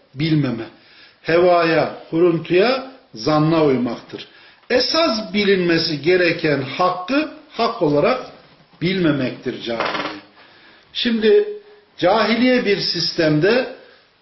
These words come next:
birisi seni suçladığında sen nesin? Zanlısın ve suçlusun. Ta ki suçunu,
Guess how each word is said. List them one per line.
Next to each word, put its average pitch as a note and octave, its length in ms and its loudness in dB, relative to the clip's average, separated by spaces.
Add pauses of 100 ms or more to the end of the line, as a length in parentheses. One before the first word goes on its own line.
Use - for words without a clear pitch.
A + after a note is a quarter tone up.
(360)
birisi A3 600 -2
seni F#3+ 320 0
suçladığında E3 1200 0
sen F3 280 0
nesin? G#3 460 -4 (1300)
Zanlısın E3 760 -8 (160)
ve D3+ 80 -6
suçlusun. - 680 -12 (580)
Ta F#3 320 0
ki D#3+ 120 -8
suçunu, F3+ 680 -2